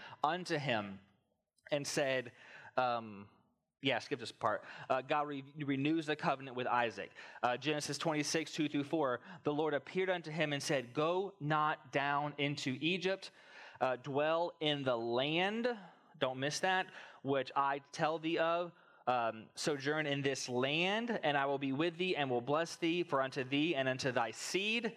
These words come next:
I will give all these countries,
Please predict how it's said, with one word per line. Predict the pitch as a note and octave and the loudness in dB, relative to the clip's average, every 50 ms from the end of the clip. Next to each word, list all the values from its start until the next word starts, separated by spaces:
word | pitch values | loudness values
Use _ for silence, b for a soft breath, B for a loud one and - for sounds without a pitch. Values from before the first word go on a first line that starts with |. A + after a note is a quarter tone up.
| B B B B B B | B B B B B B
I | B2 C3+ C#3 | 2 2 2
will | C3+ C#3 E3 | 2 0 -2
give | D#3+ C#3 C3+ C3 B2 | -2 0 0 0 0
all | - - D3 D#3 E3+ F3 F3+ F3+ | 2 0 2 2 4 2 2 0
these | E3 D#3+ D#3 D3 C3 - | 0 -2 -2 -2 -2 -2
countries, | - - - F3+ F#3 G3 G3 - - G#3+ A3 A3+ A#3 A#3 A#3 | -4 0 0 0 0 0 -4 -6 -4 -2 -2 -2 -2 -4 -6